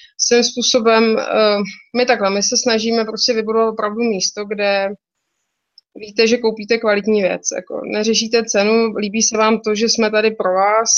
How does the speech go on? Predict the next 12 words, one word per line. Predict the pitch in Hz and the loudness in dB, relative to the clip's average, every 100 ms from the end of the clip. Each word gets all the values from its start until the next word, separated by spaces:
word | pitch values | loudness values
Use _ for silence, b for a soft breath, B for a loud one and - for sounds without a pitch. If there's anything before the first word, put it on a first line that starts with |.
| 208 | 2
eh, | 196 190 | 0 -2
to | 214 | -4
samozřejmě | - 214 208 214 214 | -2 -2 0 0 0
něco | 214 202 | 0 -2
stojí, | 190 - 190 214 226 254 B B B B - | -4 -2 -2 -2 -4 -6 B B B B -2
takže | 208 | 0
ta | 208 202 | 0 -2
cena | 214 202 | 0 2
je | 190 | 2
adekvátní | 202 208 214 214 214 226 226 226 | 0 0 2 2 2 2 2 0
a, | - 196 196 196 196 196 | -2 2 4 4 2 2
eh, | - 196 202 202 196 196 | -2 -4 -2 -2 -2 -4